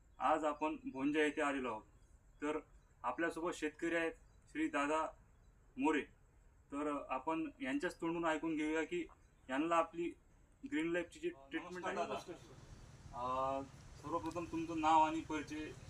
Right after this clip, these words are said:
Speaker 1: अ, सांगा.
Speaker 2: दादासाहेब महारुद्र मोरे, राहणार भोंजा, तालुका परांडा, जिल्हा धाराशिव.
Speaker 1: बरं. आपण या केळीच्या प्लॉटला जी ट्रीटमेंट स्टार्ट केली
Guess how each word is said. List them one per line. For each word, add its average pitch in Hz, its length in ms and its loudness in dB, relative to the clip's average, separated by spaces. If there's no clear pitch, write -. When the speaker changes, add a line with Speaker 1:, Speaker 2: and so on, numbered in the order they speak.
Speaker 1:
अ, 123 220 -8
सांगा. - 280 -8
Speaker 2:
दादासाहेब 196 460 0
महारुद्र 190 400 0
मोरे, 190 340 0
राहणार 180 300 0
भोंजा, 180 340 -4
तालुका 180 320 -2
परांडा, 170 360 -8
जिल्हा 170 300 -4
धाराशिव. - 460 -6
Speaker 1:
बरं. - 100 -10
आपण 170 340 2
या 180 200 4
केळीच्या 160 420 2
प्लॉटला 151 520 2
जी 160 80 0
ट्रीटमेंट 160 420 -4
स्टार्ट 165 260 4
केली 135 260 -6